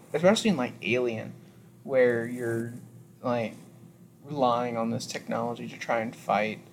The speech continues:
a giant xenomorph. And it's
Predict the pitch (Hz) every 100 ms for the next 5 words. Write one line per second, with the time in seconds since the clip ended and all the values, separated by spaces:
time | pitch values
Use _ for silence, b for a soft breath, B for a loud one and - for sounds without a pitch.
0 | - 110 80 69 64 - 285 277 - -
1 | - - - - 156 - 131 120 120 120
2 | 117 - - - - - - - - -
3 | - - - - - - 120 120 113 92
4 | - -